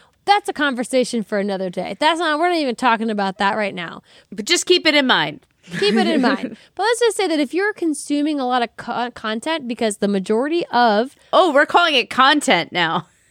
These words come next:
Speaker 1: Yes, the majority of porn that is out there is focused on male pleasure.
Speaker 2: Yeah, it
Speaker 1: And
Speaker 2: is.
Speaker 1: if you're consuming content that is focused on male pleasure, where that pleasure is coming from the dehumanization or the domination of somebody else,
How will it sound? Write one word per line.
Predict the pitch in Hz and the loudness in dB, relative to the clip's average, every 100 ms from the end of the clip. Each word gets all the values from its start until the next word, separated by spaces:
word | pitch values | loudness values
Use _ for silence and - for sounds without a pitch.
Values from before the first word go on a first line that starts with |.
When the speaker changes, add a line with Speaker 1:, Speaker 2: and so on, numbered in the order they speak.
| _ | _
Speaker 1:
Yes, | 226 240 302 | -2 0 0
the | - 311 | 0 0
majority | 294 311 370 403 392 | 2 2 2 2 0
of | 330 | -2
porn | - 339 359 | -4 -4 -2
that | 311 285 233 | -2 -2 -2
is | 294 - | -6 -4
out | 233 330 - | 0 0 -2
there | 208 208 - | -4 -4 -6
is | 339 320 | -6 -8
focused | - 294 302 294 - | -6 -4 -4 -8 -4
on | 240 233 | -4 -4
male | 226 214 | -4 -4
pleasure. | - 262 233 202 - - _ _ _ | -2 -2 -2 -6 -14 -20 _ _ _
Speaker 2:
Yeah, | - 170 | -12 0
it | 180 240 233 | 2 4 2
Speaker 1:
And | 233 | -2
Speaker 2:
is. | 226 | -4
Speaker 1:
if | 247 277 | -6 -6
you're | 339 | -6
consuming | 427 381 - 349 311 | -6 -6 -6 -6 -6
content | 277 254 254 277 254 | -8 -8 -6 -8 -6
that | 220 | -6
is | 214 | -8
focused | - 247 254 285 | -4 -4 -4 -10
on | - 214 208 | -6 -4 -2
male | 208 196 | -2 -4
pleasure, | - 320 339 247 196 | -4 -2 0 -2 -2
where | 208 | -4
that | 220 254 359 - | -2 -2 -2 -6
pleasure | - 285 330 247 | -2 0 0 -2
is | 190 196 | -4 -10
coming | - 302 302 277 262 | -10 -6 -4 -4 -6
from | - - 233 220 | -10 -2 -2 -2
the | 190 | -4
dehumanization | 175 175 262 285 - 277 269 240 196 226 254 - 190 196 - _ _ | -10 -4 0 0 -2 -2 0 0 0 0 -2 -4 -8 -8 -12 _ _
or | 226 226 | -4 -2
the | |
domination | 202 240 233 330 302 240 202 190 202 190 220 _ _ _ | -2 0 0 0 0 -2 -2 -4 -6 -6 -8 _ _ _
of | 254 277 226 226 - | 2 4 4 0 -6
somebody | - 269 240 226 220 208 | -8 -2 0 0 0 0
else, | 202 185 294 - | 0 0 -4 -8